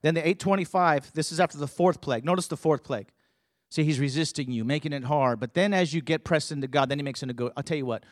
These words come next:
don't pray so much and you won't get attacked. There's people that think that. You know, I started interceding. James Dobson, who is not known, is not prone to the charismatic, the supernatural, he goes, "I've never been more attacked on my life when I was on the committee against pornography.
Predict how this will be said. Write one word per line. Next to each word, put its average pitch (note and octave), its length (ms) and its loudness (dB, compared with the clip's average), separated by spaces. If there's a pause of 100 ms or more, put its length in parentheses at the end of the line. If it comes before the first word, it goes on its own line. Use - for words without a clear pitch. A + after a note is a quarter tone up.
(220)
don't F3+ 160 -2
pray F3 220 -4
so - 120 -4
much C3 220 -4
and C3 80 -10
you B2+ 60 -8
won't C3 160 -10
get A#2 100 -12
attacked. - 460 -18 (1300)
There's G3 120 -10
people A#3+ 180 2
that F3 100 -2
think F#3 200 -6
that. - 180 -10 (720)
You D3+ 80 -8
know, F3 80 2
I E3+ 40 2
started E3 280 2
interceding. E3 560 0
James F#3+ 300 0
Dobson, B2+ 480 0 (480)
who E3 160 2
is B2 120 -2
not F3 380 2 (180)
known, D3 520 0 (160)
is B2+ 120 -8
not D#3+ 280 2
prone E3 300 6
to E3 100 -4
the C#3 80 -2
charismatic, C#3+ 580 0
the C3+ 60 -10
supernatural, C3 600 -6 (400)
he F#3 120 0
goes, D#3+ 340 6 (300)
"I've F3+ 100 4
never A#3+ 100 8
been A3 140 0
more G#3+ 140 4
attacked F#3+ 400 2
on F#3 40 0
my E3+ 140 2
life D3+ 320 4
when D3 100 -2
I D3 60 2
was D3 140 2
on D3 100 -2
the C#3 60 -8
committee D3 320 -4
against B2 240 -6
pornography. A#2 480 -6